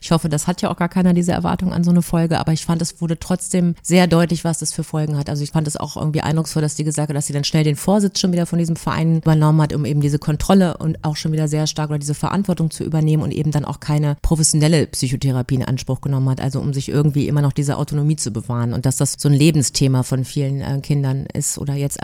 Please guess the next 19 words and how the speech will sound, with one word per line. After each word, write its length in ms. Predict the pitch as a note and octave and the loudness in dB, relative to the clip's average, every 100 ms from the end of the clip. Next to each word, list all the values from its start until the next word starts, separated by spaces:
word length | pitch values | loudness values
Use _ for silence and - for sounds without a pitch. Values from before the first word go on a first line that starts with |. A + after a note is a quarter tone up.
| C#3 | -2
Erwachsenen, 320 | C#3+ - D3 C#3+ | -2 0 -2 0
die 60 | |
das 180 | C#3 - | -4 -6
als 240 | C#3 - | -8 -8
Kind 220 | - D3 C#3 | -4 -4 -4
halt, 180 | C#3+ - | -8 -12
äh, 500 | - - - - - | -20 -18 -14 -12 -6
in, 180 | D3+ D3+ | -6 -4
als 160 | D3+ - | -8 -6
Kind 220 | - D3+ | -2 -2
oder 100 | C#3 | 0
Jugendliche 460 | D3 D3 D3 C#3+ C3 | -2 -2 -4 -4 -4
eben 80 | C#3 | -4
über 160 | C#3 | -2
Jahre 320 | C#3+ C#3 C#3 | 0 0 -2
erlebt 340 | C#3 C#3+ C#3+ - | -4 -4 -6 -8
haben. 160 | C#3+ C#3+ - - - | -8 -10 -18 -20 -10
Also 140 | - D3+ | -2 0
das 380 | D#3 - - | 0 -2 -8